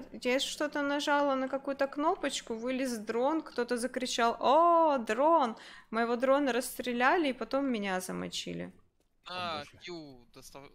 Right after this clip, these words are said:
Speaker 2: у тебя на Q это, по идее, должно быть зас-, доставание дрона.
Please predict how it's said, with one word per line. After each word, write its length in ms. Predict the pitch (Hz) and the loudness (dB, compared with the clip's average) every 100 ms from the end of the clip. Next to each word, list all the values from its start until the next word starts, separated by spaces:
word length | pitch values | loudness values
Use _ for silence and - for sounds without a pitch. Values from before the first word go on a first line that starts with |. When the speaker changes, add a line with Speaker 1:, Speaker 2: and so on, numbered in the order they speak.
| - | -20
Speaker 2:
у 60 | |
тебя 180 | - 165 | -10 -10
на 100 | 160 | -10
Q 220 | 143 - | -14 -18
это, 180 | 143 131 | -16 -16
по 140 | 139 123 | -20 -20
идее, 220 | 120 127 | -20 -20
должно 240 | 127 127 127 | -20 -20 -20
быть 160 | 127 | -20
зас-, 200 | - - - - | -20 -20 -20 -20
доставание 500 | - 143 135 135 131 | -20 -20 -20 -20 -20
дрона. 360 | 139 170 156 | -18 -18 -18